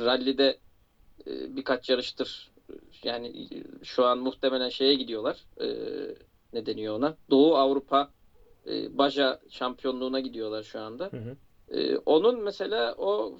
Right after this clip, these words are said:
Speaker 1: farklı şeylerle kareleri, e, yani yol notu karesini çerçeveye alıyor.
Speaker 2: Hı.
Speaker 1: Onun da öyle bir tekniği var.
Speaker 2: Anladım.
Speaker 1: O da daha detaylı anlatır eğer bir gün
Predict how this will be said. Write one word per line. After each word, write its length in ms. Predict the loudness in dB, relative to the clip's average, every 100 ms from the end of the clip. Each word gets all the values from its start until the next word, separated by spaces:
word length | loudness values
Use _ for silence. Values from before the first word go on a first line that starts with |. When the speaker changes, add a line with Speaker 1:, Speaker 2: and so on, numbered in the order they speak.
| -12
Speaker 1:
farklı 680 | -2 -2 -2 2 4 4 0
şeylerle 580 | 0 2 0 0 -2 -2
kareleri, 580 | -2 0 4 2 2 -4 _ _ _ _ _
e, 100 | -12 -8 -4 -4 -6 -6
yani 280 | -6 -6 2
yol 180 | 4 4
notu 200 | 2 -2
karesini 580 | 0 0 0 0 0 0
çerçeveye 560 | -2 -2 -2 -6 -6 -6
alıyor. 340 | -8 -10 -14 -16 -14
Speaker 2:
Hı. 240 | -8 -8 -6
Speaker 1:
Onun 240 | -2 2
da 60 | 6
öyle 220 | 4 2
bir 60 | -4
tekniği 440 | -10 -12 -14 -14
var. 180 | -14 -12 -8
Speaker 2:
Anladım. 300 | -6 -8 -12 _ _
Speaker 1:
O 120 | -2
da 120 | 0
daha 220 | 0 0 -2
detaylı 380 | 0 0 0
anlatır 300 | 0 -2 -6
eğer 280 | -6 -6 -8
bir 60 | -10
gün 200 | -12